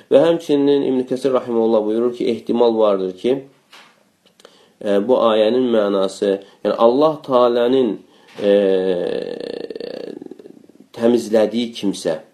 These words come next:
yəni o kimsə ki, Allah Taala onun nəfsini təmizləyir, o nicat tapacaq. Və o kimsə ki, Allah Taala onun, e, nəfsini batırır, o ziyana uğrayacaqdır. Kəmə qal Avfi və Ali ibn Əbi Talha an ibn Abbas, necə ki,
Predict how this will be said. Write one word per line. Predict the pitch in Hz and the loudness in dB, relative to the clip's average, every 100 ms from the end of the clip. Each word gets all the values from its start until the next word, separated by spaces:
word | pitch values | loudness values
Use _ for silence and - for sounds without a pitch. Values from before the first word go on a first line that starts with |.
| _ _ - | _ _ -4
yəni | 95 | -2
o | 104 | 0
kimsə | - 101 110 | -2 -6 -4
ki, | 104 | -2
Allah | 98 107 107 | 0 0 0
Taala | 98 98 | -2 0
onun | 104 | 0
nəfsini | 92 - 107 104 | -4 -2 -4 0
təmizləyir, | 95 95 90 92 90 | 0 -2 0 -2 0
o | 110 | -2
nicat | 104 127 127 | 0 -2 -2
tapacaq. | 117 113 107 117 - - _ - - | 0 0 2 0 0 -10 _ -20 -18
Və | - 139 | 2 4
o | 160 | 6
kimsə | 175 165 175 160 | 4 0 2 2
ki, | 160 | 2
Allah | 139 151 147 | 2 2 2
Taala | 147 135 127 | 0 0 2
onun, | 127 127 123 - - | 2 -2 -4 -12 -20
e, | - 104 107 104 101 98 101 | -8 0 2 2 2 0 0
nəfsini | 113 113 - 117 117 107 | -2 -2 -6 0 2 2
batırır, | 110 107 - 117 120 139 135 - _ _ _ - | 0 -2 -4 0 2 2 -2 -14 _ _ _ 0
o | 113 | 2
ziyana | 113 101 95 101 | 2 0 0 0
uğrayacaqdır. | 95 90 87 85 85 - - - - _ _ _ _ _ - | -2 -2 -4 -4 -6 -12 -16 -16 -20 _ _ _ _ _ -2
Kəmə | 120 131 - | 4 4 4
qal | 160 156 120 | 4 4 2
Avfi | 131 117 123 | 0 -2 -2
və | 104 107 | 2 2
Ali | 117 117 | 2 0
ibn | 104 | 0
Əbi | 101 98 | 0 0
Talha | 101 127 110 | 0 0 0
an | 101 | 0
ibn | 101 98 | 0 0
Abbas, | 90 92 90 - | -2 -2 -4 -4
necə | 101 98 | -4 -4
ki, | - 113 | -4 -4